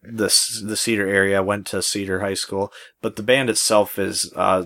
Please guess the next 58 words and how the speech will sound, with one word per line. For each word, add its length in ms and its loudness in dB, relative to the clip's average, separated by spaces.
said 360 0
to 60 -6
be 140 -2
from 340 -2
Grand 240 0
Rapids. 420 0
I 60 4
think 160 6
that's 180 2
just 220 -4
because 220 -2
it's 160 -4
so 300 -2
people 320 -4
recognize, 400 0
like, 200 -4
that's 400 -4
more 220 -2
of 80 -8
a 20 -12
general 240 -6
area. 300 -2
But 80 0
also, 260 2
I 60 4
mean, 240 -2
it's 160 -2
a 60 0
band, 480 -2
and 80 -4
that's 340 -2
different 340 -2
than 260 -2
this 200 -2
artist 460 0
is 100 -4
from 260 -2
this 160 0
small 320 -2
town 360 -2
or 80 -12
whatever. 440 -6
So 160 0
no, 160 4
that 140 4
wasn't 240 2
the 40 0
one 120 2
<laughs> 20 2
I 100 -4
was 160 0
thinking 240 -2
of. 200 -2
This 200 0
one, 180 0
it 200 -4
definitely 380 0
would, 280 0